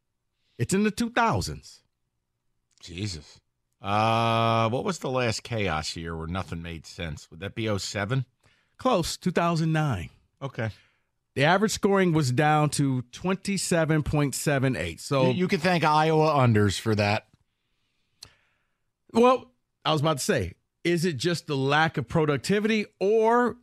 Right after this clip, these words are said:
Speaker 1: is it the fact that you now have, with the running clock, there's less plays?
Speaker 2: That helps.
Speaker 1: So that's why you're not doing it, because even L S U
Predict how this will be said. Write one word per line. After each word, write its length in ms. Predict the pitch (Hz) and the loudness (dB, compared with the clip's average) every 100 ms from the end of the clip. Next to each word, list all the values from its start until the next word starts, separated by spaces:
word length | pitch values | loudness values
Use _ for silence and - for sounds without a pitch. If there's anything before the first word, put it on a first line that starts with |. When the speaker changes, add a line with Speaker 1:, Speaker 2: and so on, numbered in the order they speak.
| - | 0
Speaker 1:
is 220 | 185 180 | 2 2
it 120 | 185 | 0
the 60 | 160 | -4
fact 420 | - 185 175 165 | 0 2 2 2
that 160 | 147 - | -4 -2
you 120 | 156 | 0
now 240 | 165 165 | 2 2
have, 360 | 160 160 156 117 | 0 0 -2 -2
with 200 | 131 139 | -4 -2
the 80 | 131 | 0
running 320 | 135 127 113 | 2 2 0
clock, 520 | - 170 170 165 - | 0 0 2 0 -2
there's 260 | 123 110 113 | -2 -2 -2
less 300 | 104 87 - | -6 -6 -10
plays? 1000 | - - 202 196 185 180 175 165 - - | -12 -2 2 4 4 4 4 2 -2 -6
Speaker 2:
That 200 | 113 107 | -2 0
helps. 160 | 104 101 | 0 2
Speaker 1:
So 400 | 151 143 143 131 | 2 4 4 2
that's 380 | 127 147 143 131 | 2 2 0 -6
why 360 | 107 127 143 | -4 2 2
you're 140 | 143 139 | 4 2
not 200 | 135 120 | 2 2
doing 180 | 170 165 | 2 2
it, 80 | |
because 240 | 135 147 139 | 2 0 0
even 460 | 190 254 277 262 | 0 2 2 0
L 240 | 233 226 233 | 0 0 2
S 240 | 220 - | 0 0
U 280 | 196 165 65 | 0 0 -4